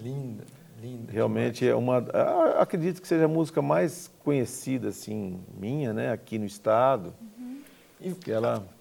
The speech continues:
Speaker 1: e a gente tava, é, é, lendo um pouquinho a sua biografia e tal. É, você é aquidauanense?
Speaker 2: Sou nascido em Aquidauana, vim pra cá com dois anos, né, de
Speaker 1: Aqui pra
Speaker 2: idade.
Speaker 1: Campo
Speaker 2: É,
Speaker 1: Grande.
Speaker 2: pra Campo Grande, né?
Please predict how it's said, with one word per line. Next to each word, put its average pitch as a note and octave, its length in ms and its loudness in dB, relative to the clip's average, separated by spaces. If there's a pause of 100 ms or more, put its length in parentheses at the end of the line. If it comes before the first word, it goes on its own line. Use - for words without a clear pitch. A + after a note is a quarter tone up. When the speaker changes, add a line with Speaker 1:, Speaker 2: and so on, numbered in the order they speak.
(140)
Speaker 1:
e F3 80 -2
a F3 60 0
gente F#3 460 0 (200)
tava, D#3+ 380 0 (240)
é, B2+ 60 -6
é, A2 460 -6
lendo C#3 220 -6
um A#2+ 40 -6
pouquinho C3+ 500 -6
a - 20 -8
sua - 160 -8
biografia A2 720 -12
e - 20 -12
tal. C#3 260 -10 (600)
É, A#2+ 240 -6
você A#2+ 300 -2
é G3+ 60 2
aquidauanense? F#3+ 960 -10 (420)
Speaker 2:
Sou - 260 0
nascido D#3+ 400 6
em G#3 40 6
Aquidauana, F3 600 4
vim C#3 140 0
pra - 160 -2
cá D4+ 100 2
com A#3+ 160 -4
dois D#3+ 260 4
anos, A2+ 280 0
né, C#3+ 240 0 (260)
de G2 200 -10
Speaker 1:
Aqui G2 100 -6
pra A2 240 8
Speaker 2:
idade. - 80 2
Speaker 1:
Campo - 160 0
Speaker 2:
É, B2 100 12
Speaker 1:
Grande. A#2 180 6
Speaker 2:
pra A2+ 100 2
Campo A#2+ 260 -2
Grande, B2 380 4
né? B2 180 -4